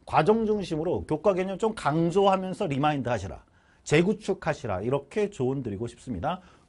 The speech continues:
교과 개념 중심이에요, 여러분. 자, 첫 번째 얘기. 두 번째, 기출. 기출은 최신 기출 중심 리밸런싱이라고 할게요. 자, 최신 기출 중심 리밸런싱. 선생님, 요거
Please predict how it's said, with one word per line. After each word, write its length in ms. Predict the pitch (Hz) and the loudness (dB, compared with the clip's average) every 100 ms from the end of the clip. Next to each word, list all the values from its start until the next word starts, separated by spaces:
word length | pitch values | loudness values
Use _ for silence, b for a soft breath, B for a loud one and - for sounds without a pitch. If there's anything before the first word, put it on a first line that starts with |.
| - | -8
교과 260 | 160 - 156 | -6 0 2
개념 240 | 160 147 | 4 4
중심이에요, 400 | 143 147 170 170 | 2 2 4 4
여러분. 360 | 143 135 220 - | 4 0 -4 -4
자, 240 | 123 175 220 _ _ _ _ - - b b b b | -2 -2 -4 _ _ _ _ -20 -20 b b b b
첫 140 | 156 | -6
번째 200 | 139 95 | -4 -4
얘기. 260 | 76 131 196 _ _ _ _ _ _ _ - - | -4 -4 -6 _ _ _ _ _ _ _ -16 -4
두 100 | 143 | 0
번째, 300 | 147 95 76 | 0 -2 -6
기출. 320 | - - 98 - _ _ _ B B B B B | -6 -4 -6 -10 _ _ _ B B B B B
기출은 760 | 185 180 277 240 226 123 90 76 - _ _ _ _ | -4 0 2 4 4 2 -2 -8 -12 _ _ _ _
최신 460 | - 277 311 311 311 | -2 2 2 0 -2
기출 340 | 285 - 285 | -4 -4 -4
중심 680 | 254 247 226 220 220 180 123 | -2 -4 -4 -4 -4 -4 0
리밸런싱이라고 960 | 151 151 240 240 226 208 175 170 123 113 | 2 4 4 4 0 -2 -4 -4 -4 -6
할게요. 320 | - 80 67 - | -8 -10 -10 -4
자, 260 | 139 180 - _ _ b b b b b | -2 -2 -6 _ _ b b b b b
최신 460 | - 302 311 311 285 | 2 4 4 2 0
기출 480 | 277 - 254 262 | -2 -4 -2 -2
중심 340 | 214 226 - 160 | 0 -2 0 2
리밸런싱. 580 | 131 170 170 123 85 95 | 4 6 6 4 0 -4
선생님, 220 | 208 160 | 0 4
요거 540 | 175 180 165 95 78 | 6 6 4 0 -4